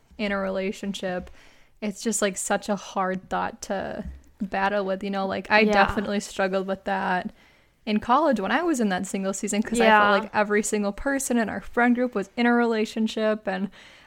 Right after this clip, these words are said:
Speaker 1: I was so
Speaker 2: Mm-hmm.
Speaker 1: happy for everybody, but I, at the same time, I was like, "Man, I just wish I had what everybody
Speaker 2: Yeah.
Speaker 1: else has," you know?
Speaker 2: Yeah, and it always feels like maybe grass is greener on the other side type thing,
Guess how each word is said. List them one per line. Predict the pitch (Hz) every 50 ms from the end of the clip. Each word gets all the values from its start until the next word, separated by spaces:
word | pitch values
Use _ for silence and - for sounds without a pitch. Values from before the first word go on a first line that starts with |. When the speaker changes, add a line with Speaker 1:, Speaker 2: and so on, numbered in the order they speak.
| _
Speaker 1:
I | -
was | 214 220 214 214
so | 254 247
Speaker 2:
Mm-hmm. | 254 254
Speaker 1:
happy | 226 220 226 226 240 233
for | 240 - 214 208
everybody, | 208 208 208 208 208 190 196 196 196 202 202
but | 220 - 208 202
I, | 196 202
at | 202 - _
the | 220 220
same | - - 208 202 208 214
time, | - 208 202 202
I | 196
was | 196 190
like, | 196 196 196
"Man, | 214 208 196 196 190
I | 196 196 202
just | - 208 202 - - - - - - - _ _ _ _ _ _
wish | 220 220 226 214 220
I | 208
had | 202 185 185 208 233 254 247 208 185 180 185 - _ _ _ -
what | 220 208
everybody | 247 226 226 214 202 196
Speaker 2:
Yeah. | 208 240
Speaker 1:
else | 277 -
has," | - - - - - 208 - - - -
you | - 208
know? | 196 196 202 233 233 - - - - - - _ _
Speaker 2:
Yeah, | - 220 226 220 214 202 190 190 - - -
and | 226 262 269
it | 269 262 - -
always | - 247 254 294 349 381 359 - -
feels | - - 254 247 247 247 240 233
like | 233 226 220 214 202 196 190 - - - _ - - - - _ _ -
maybe | - 214 202 214 214 208
grass | - - - 202 202 214 208 -
is | 247 226 190
greener | - - 220 214 208 208 208 214 214
on | 214 214
the | 214 214 -
other | 214 202 214 214
side | - - - 208 202 202 202 214 214
type | - - 254 247 240 -
thing, | - - 254 247 247 247 247 247